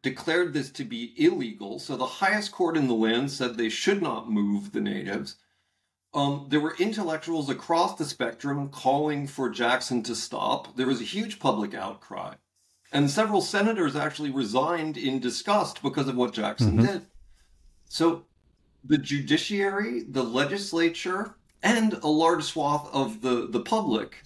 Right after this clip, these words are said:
Speaker 1: including many priests and activists, were all opposed to this. So that shows that American society was not genocidal, because,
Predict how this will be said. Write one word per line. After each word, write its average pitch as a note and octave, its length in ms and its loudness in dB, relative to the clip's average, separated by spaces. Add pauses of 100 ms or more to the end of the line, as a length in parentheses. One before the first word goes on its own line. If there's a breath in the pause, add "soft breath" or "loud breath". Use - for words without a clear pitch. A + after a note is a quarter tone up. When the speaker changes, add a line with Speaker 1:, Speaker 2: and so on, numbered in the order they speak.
(100)
Speaker 1:
including C#3 540 4
many C#3+ 240 4
priests C#3 480 0
and C3 120 -2
activists, B2 560 -2
were D3+ 180 0
all G3 320 4
opposed A#3 500 -2
to - 100 -2
this. F#2+ 220 -8
So D3+ 140 2
that G#3 220 -2
shows A3 380 0
that F#3+ 140 2
American F#3+ 420 2
society D#3+ 440 2
was C#3 160 2
not B2+ 300 2
genocidal, G#2+ 1080 -2 (840 loud breath)
because, D#3+ 500 0